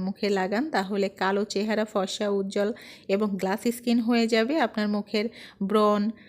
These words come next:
মেস্তা, কালো দাগ, ছোপ, বয়সের ছাপ তুলে দিয়ে ত্বককে করবে কাচের মতো স্বচ্ছ, পরিষ্কার এবং টানটান। নিম ফেস ওয়াশ তৈরির জন্য প্রথমেই লাগবে তাজা নিম পাতা।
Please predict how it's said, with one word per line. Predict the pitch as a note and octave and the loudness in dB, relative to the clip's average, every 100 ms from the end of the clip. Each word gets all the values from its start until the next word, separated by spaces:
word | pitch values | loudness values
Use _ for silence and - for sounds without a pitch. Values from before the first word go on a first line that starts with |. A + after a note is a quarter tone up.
| - - | -8 0
মেস্তা, | G#3+ A3 - - G3+ G3 G3+ | 2 2 0 0 2 2 2
কালো | G3 G3+ G#3+ G#3 | 2 4 2 2
দাগ, | G3+ G#3 G3+ - | 0 0 -4 -4
ছোপ, | - - G2+ - | -2 0 0 0
বয়সের | G3 G#3+ A#3 A3+ | 2 0 -2 -2
ছাপ | - G#3+ - | -2 -4 -2
তুলে | G#3 G#3+ G#3+ | 0 0 2
দিয়ে | A3+ A#3 - | 2 0 0
ত্বককে | G3 F#3+ - A3 G#3 | -2 -2 -2 -2 0
করবে | G3+ G#3+ G#3+ | 0 -2 -2
কাচের | G#3 G#3 G#3+ G#3+ | -2 -2 -2 -2
মতো | G#3 A3 - | -2 -6 -4
স্বচ্ছ, | G#3 G3+ - A3 | -4 -4 -8 -6
পরিষ্কার | G3+ G#3+ - B3+ D#4+ - F#3+ | -2 -2 -2 -2 -2 -2 -4
এবং | F#3+ F#3+ - | -2 -4 -2
টানটান। | G3+ G3+ - G3 - - - A#3 | -2 -2 -4 -6 -6 -12 2 8
নিম | B3+ D4+ | 8 8
ফেস | F4 E4+ | 6 6
ওয়াশ | D4+ D#4 | 2 4
তৈরির | D4+ D4 C#4+ | 2 2 2
জন্য | D4+ D#4 E4 | 0 0 2
প্রথমেই | B3+ C#4 C4 C4+ C4 | 2 4 6 6 6
লাগবে | B3+ B3+ D4 A4+ - - _ - | 4 4 2 2 -4 -20 _ 6
তাজা | A3 A3 A3+ A3 | 6 8 8 6
নিম | G3+ G3 | 4 2
পাতা। | F#3 F3+ F#3 | 2 2 0